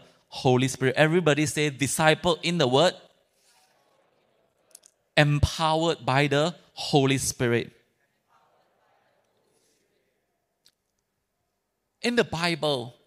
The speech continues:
we see that whenever the children of Israel, when they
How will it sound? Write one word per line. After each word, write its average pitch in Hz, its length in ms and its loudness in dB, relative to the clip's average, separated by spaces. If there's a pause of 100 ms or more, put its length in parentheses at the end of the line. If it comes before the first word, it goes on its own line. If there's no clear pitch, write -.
(480)
we 147 100 -2
see 214 540 -4
that 147 220 -4
whenever 139 920 -4 (1300)
the 143 120 -4
children 190 500 -2
of 131 180 -4
Israel, 131 560 -4
when 147 220 -6
they 139 160 -8